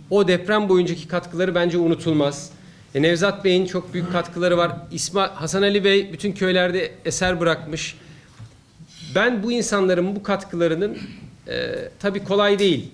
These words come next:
Yani bir döneme mahsus bir şey değil. Siz o doksan altı doksan yedi yılındaki bir yıllık iktidarda o yolları görüyorsunuz ama yetmişlerden başlayan Cevat Bey'in burada Sakarya'da bir serüveni var.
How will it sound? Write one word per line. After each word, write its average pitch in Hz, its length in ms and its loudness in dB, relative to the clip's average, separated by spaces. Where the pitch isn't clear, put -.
Yani 135 180 -2
bir 214 100 2
döneme 220 260 4
mahsus 208 480 -2
bir - 40 -8
şey 175 220 2
değil. 147 140 0
Siz 190 240 -4
o 196 80 4
doksan 196 280 0
altı 202 200 2
doksan 202 300 2
yedi 202 160 2
yılındaki 185 500 0
bir 214 100 0
yıllık 196 280 2
iktidarda 190 480 0
o 202 80 6
yolları 151 340 4
görüyorsunuz 143 540 0
ama 196 320 2
yetmişlerden 202 720 0
başlayan 190 340 0
Cevat 185 340 0
Bey'in 190 200 2
burada 185 220 0
Sakarya'da 180 480 2
bir 190 40 -2
serüveni 175 540 4
var. 127 220 0